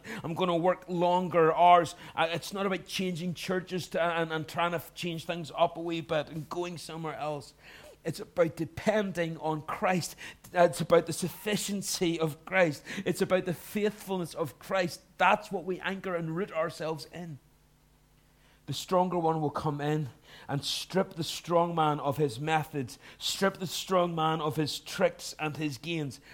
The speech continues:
Verse twenty-two, the armor's gone, the spoils are gone, everything that he has built up and, and taken for himself, gone.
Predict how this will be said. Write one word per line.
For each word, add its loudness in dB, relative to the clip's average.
Verse -2
twenty-two, -4
the -4
armor's 6
gone, -2
the -4
spoils 2
are -4
gone, 2
everything 2
that -2
he -2
has -2
built 2
up 4
and, 0
and -4
taken -10
for -6
himself, -6
gone. -2